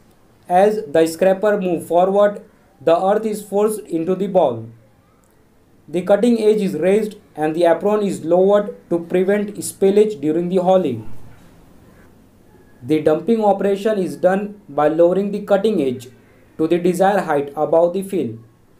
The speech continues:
raising the aprons and forcing the earth out between the blades and the apron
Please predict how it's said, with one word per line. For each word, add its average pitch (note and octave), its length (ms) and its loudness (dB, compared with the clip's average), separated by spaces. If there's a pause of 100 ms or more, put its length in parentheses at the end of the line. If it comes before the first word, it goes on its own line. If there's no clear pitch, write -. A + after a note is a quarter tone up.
(500)
raising F#3+ 420 0
the F#3+ 120 2
aprons F#3+ 560 0 (140)
and D#3 180 -4
forcing F3+ 420 -2
the F#3+ 120 0
earth F#3 420 0
out F3+ 460 0
between D3+ 340 -4
the D3 80 -4
blades F3+ 480 -2
and D#3 220 -6
the F#3 100 0
apron D#3+ 480 0